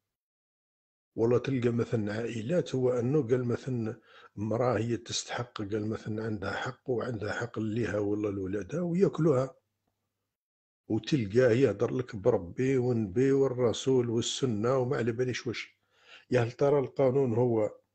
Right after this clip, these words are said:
راهو هو منع هذيك المرأة على جال باش تدي الميراث تاعها؟ ما كاينش منع، القانون عطى لها الحق نتاعها.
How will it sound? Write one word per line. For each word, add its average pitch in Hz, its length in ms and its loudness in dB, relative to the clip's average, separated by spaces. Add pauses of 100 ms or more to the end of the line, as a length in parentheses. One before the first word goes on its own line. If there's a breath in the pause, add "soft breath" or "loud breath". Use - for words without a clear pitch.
(500)
راهو 107 500 2
هو 127 300 4
منع 113 220 0
هذيك 113 360 -2
المرأة 117 300 -4
على 110 180 -2
جال 117 120 -2
باش 113 200 -10
تدي 104 280 -6
الميراث 135 460 -2
تاعها؟ 165 380 -6
ما 104 180 -16
كاينش - 280 -10
منع، 80 300 -6 (300)
القانون 101 460 0
عطى 101 260 -4
لها 131 120 -4
الحق - 360 -8
نتاعها. 107 440 -6